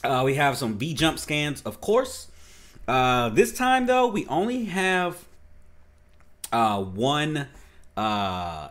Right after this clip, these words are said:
image for, for the scans this month. I just ate an ice cream, um,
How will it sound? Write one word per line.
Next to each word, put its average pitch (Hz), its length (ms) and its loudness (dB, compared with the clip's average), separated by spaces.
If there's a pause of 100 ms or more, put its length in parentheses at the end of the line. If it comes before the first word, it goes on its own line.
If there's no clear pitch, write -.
(120)
image 98 560 -6
for, 92 400 -8
for 98 120 -12
the 82 100 -10
scans 90 440 -8
this 82 160 -12
month. 78 220 -16 (280)
I - 40 -18
just - 140 -14
ate 143 120 -6
an 87 140 -8
ice 120 200 -6
cream, 156 420 -8 (120)
um, 143 480 -6